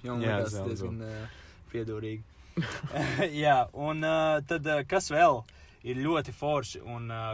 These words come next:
Speaker 1: ko man arī nesen viens draugs teica, kad viņš ir tik priecīgs, kad viņi beidzot to ir ielikuši, ir tā tad, uh, tastatūrai var izmantot tātad swipe, ka tu ar pirkstu, uh, seko līdzi burtiem un vienkārši uzrakstu vārdu swaipojot.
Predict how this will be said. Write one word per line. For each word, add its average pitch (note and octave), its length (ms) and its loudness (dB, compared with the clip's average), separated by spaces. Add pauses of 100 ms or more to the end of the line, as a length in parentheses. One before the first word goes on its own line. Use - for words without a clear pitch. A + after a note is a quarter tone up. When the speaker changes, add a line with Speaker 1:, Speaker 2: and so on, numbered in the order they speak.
Speaker 1:
ko C3 160 -6
man A#2 160 -6
arī A2 80 -8
nesen A#2+ 320 -8
viens A2+ 160 -8
draugs A#2+ 320 -4
teica, A#2 240 -6
kad A2+ 80 -8
viņš A2+ 240 -10
ir - 80 -16
tik E3 240 -2
priecīgs, D3+ 480 2
kad A#2 160 -8
viņi A2+ 160 -8
beidzot A#2+ 400 -2
to A2+ 80 -8
ir C#3 160 -4
ielikuši, A#2 380 -8 (500)
ir A#2+ 80 -8
tā C3+ 240 0
tad, B2+ 160 -8
uh, B2 300 -4 (840)
tastatūrai B2 720 -4 (340)
var B2 80 -2
izmantot C3 440 -4
tātad A2 260 -6
swipe, C3+ 580 -4
ka A2+ 160 -10
tu C#3 160 -4
ar A#2+ 160 -4
pirkstu, D#3+ 480 -4
uh, A#2+ 720 -8
seko C#3 540 -2
līdzi D3 260 -4
burtiem A#2+ 560 -2 (400)
un C3+ 160 -6
vienkārši C#3 400 -2
uzrakstu B2+ 320 -8
vārdu B2 460 -2 (180)
swaipojot. G2 640 -6